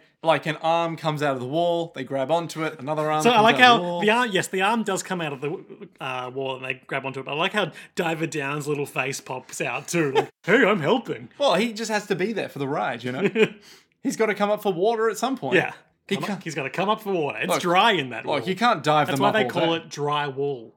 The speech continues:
Speaker 1: Ah, so you can dive her wall.
Speaker 2: The gladiator guy is watching.
Speaker 1: And he's all like, "All right."
Speaker 2: "A green child. I wasn't told about any of this."
Speaker 1: Okay, I know it's not a stand.
Speaker 2: Back in, back in high school sex ed, I wasn't told any,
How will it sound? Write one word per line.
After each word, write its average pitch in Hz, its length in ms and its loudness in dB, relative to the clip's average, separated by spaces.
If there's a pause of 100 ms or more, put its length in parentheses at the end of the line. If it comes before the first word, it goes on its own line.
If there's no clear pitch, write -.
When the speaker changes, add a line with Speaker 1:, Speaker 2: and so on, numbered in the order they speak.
Speaker 1:
Ah, 170 840 0
so - 140 -8
you 147 160 0
can 139 200 -4
dive 139 420 0
her 127 380 -4 (320)
wall. 143 600 -4 (520)
Speaker 2:
The 175 120 -6
gladiator 196 600 4
guy 131 340 -2
is 135 160 -4
watching. 151 480 -2 (380)
Speaker 1:
And 127 100 -8
he's 147 140 0
all 139 140 2
like, 120 160 -2 (100)
"All 123 160 -2
right." 107 400 -6
Speaker 2:
"A 143 80 -10
green 123 340 -6
child. 110 580 -8 (220)
I 185 180 6
wasn't 151 320 2
told 147 320 2
about 139 220 0
any 165 260 2
of 123 220 -2
this." - 440 -4
Speaker 1:
Okay, 123 280 -10
I 101 120 -10
know 147 180 4
it's 180 160 0
not 160 140 2
a - 20 -4
stand. 135 440 -2
Speaker 2:
Back - 240 2
in, 160 280 0 (600)
back 165 200 0
in 143 200 -4
high 151 300 2
school 156 260 0
sex - 360 0
ed, 139 220 2
I 156 140 2
wasn't 170 300 2
told 170 240 2
any, 165 200 2